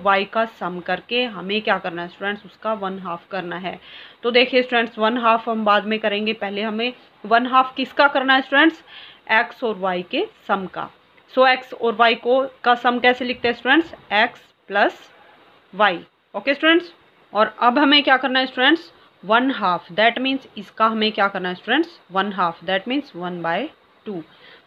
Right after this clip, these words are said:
So this is our algebraic expression। ओके स्टूडेंट्स, नेक्स्ट थर्ड पार्ट में हमें क्या करना है स्टूडेंट्स? The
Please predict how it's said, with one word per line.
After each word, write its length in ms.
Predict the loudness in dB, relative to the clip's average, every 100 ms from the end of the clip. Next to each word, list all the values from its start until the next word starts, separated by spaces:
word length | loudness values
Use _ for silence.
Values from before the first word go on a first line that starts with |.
| -2
So 80 | 0 0 -2 -10
this 200 | -10 -8 -8
is 80 | -4
our 180 | -4 -4 -6
algebraic 520 | -6 -4 -2 -2 -4 _ -10
expression। 680 | -10 -10 -8 -6 -6 -8 -10 -14 _ _ _
ओके 240 | -4 0 0
स्टूडेंट्स, 380 | 2 2 2 -4 -20 -20 _ -2
नेक्स्ट 300 | -2 -2 -8 -2
थर्ड 200 | -2 2
पार्ट 240 | 2 2 -2
में 80 |
हमें 180 | -4 0
क्या 120 | 2 2
करना 200 | 0 -2
है 60 |
स्टूडेंट्स? 380 | -2 0 0 -4 -18 -20 -20 -2
The 120 | 2